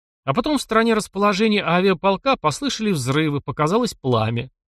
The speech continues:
Лётчики, техники и прочий персонал полка побежали к аэродрому. Там творится ад кромешный.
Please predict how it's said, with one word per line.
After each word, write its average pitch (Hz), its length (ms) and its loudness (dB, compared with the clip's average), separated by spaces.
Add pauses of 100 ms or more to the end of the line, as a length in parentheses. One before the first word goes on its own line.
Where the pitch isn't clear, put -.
(600)
Лётчики, 135 560 0
техники 139 540 -2
и 127 40 2
прочий 143 400 -2
персонал 135 520 -2
полка 139 440 -2
побежали 127 520 0
к - 100 -6
аэродрому. 123 760 0 (680)
Там 131 180 2
творится 123 500 0
ад 247 260 -2
кромешный. 123 720 -4